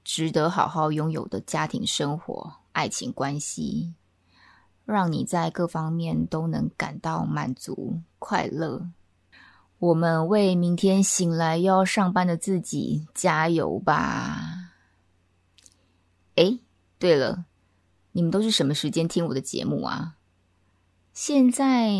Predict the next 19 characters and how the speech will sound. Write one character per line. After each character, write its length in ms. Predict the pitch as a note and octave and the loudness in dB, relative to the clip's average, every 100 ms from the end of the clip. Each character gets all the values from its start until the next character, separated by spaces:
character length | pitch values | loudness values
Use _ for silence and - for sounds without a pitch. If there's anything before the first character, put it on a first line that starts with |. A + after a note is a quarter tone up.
| F3+ | 2
你 100 | E3 | 0
们 120 | D#3+ | 0
是 120 | G#3 | -2
正 200 | G3 G3 | 2 2
要 100 | F3+ | 2
去 100 | F#3 | 2
上 240 | F3 F3+ D#3 | 2 2 2
班 160 | D3+ | 2
吗？ 460 | D3+ D3 D3 D#3+ F3 - _ _ _ | 2 0 -2 -4 -8 -14 _ _ _
还 160 | D#3+ | -2
是 100 | E3 | 2
在 140 | F#3+ F#3 | 4 4
家 240 | F3+ E3 | 2 0
里 100 | C#3+ | 0
休 240 | - C#3+ | 0 0
息 200 | D3+ - - | 0 -4 -4
的 60 | |
时 180 | - - | -6 -8
间？ 460 | - F2+ - D3+ | -8 -6 -6 -6